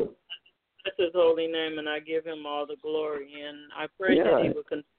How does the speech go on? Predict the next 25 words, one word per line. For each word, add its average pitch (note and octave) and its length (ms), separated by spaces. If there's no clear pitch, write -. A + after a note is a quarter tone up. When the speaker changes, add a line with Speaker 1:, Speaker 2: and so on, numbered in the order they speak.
Speaker 1:
bring D#3 260
revelation D3+ 680
to D3 100
all D3+ 360
of C#3 120
us C#3+ 220
so D3 120
we C#3+ 220
can C4+ 220
grow D#3 240
in D#3 100
him D3 300
and C#3+ 160
be C#3+ 160
truly D#3 300
connected C#3+ 560
with C3+ 180
him, C3+ 300
because C3+ 360
where C#3 120
he C#3 120
wants C#3 260
us - 160
to - 60
be. C3 300